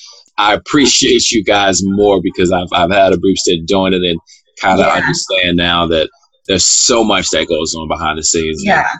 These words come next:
Speaker 1: uh, someone like yourself with that background and being very detailed, it's so important. It really
Speaker 2: Yeah.
Speaker 1: is. So now, I know you guys have a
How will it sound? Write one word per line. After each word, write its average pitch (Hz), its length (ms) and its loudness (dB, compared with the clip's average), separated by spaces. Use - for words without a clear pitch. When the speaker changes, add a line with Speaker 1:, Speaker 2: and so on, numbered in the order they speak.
Speaker 1:
uh, 165 240 0
someone 95 400 0
like 87 240 0
yourself 87 420 0
with 85 160 0
that 85 240 -2
background 85 460 0
and 78 100 -4
being 80 200 -2
very 82 200 0
detailed, - 320 -2
it's - 100 0
so 107 200 2
important. 76 440 -6
It 85 220 0
really 90 200 0
Speaker 2:
Yeah. 78 160 0
Speaker 1:
is. 73 60 -14
So 90 460 2
now, 107 260 0
I 117 100 4
know 127 180 4
you 143 260 4
guys 123 360 2
have 110 360 0
a 101 400 -2